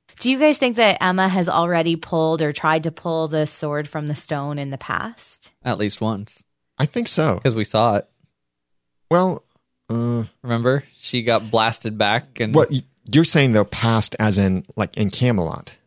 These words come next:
Speaker 1: Yeah, the six
Speaker 2: Oh,
Speaker 1: weeks ago.
Speaker 2: not in the basement cave?
Speaker 1: Because
Speaker 3: Well, in
Speaker 1: otherwise Merlin's wis-, like, Merlin's warning doesn't make sense because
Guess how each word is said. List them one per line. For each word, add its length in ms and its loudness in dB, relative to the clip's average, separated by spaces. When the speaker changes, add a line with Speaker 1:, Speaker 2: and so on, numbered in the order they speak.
Speaker 1:
Yeah, 340 2
the 120 -6
six 280 -6
Speaker 2:
Oh, 320 4
Speaker 1:
weeks 100 -2
ago. 160 -6
Speaker 2:
not 180 2
in 140 -2
the 80 -2
basement 520 0
cave? 380 0
Speaker 1:
Because 260 4
Speaker 3:
Well, 100 4
in 80 -
Speaker 1:
otherwise 420 2
Merlin's 800 -2
wis-, 340 -2
like, 240 -4
Merlin's 420 -4
warning 420 -4
doesn't 440 -4
make 340 -10
sense 640 -14
because 600 -2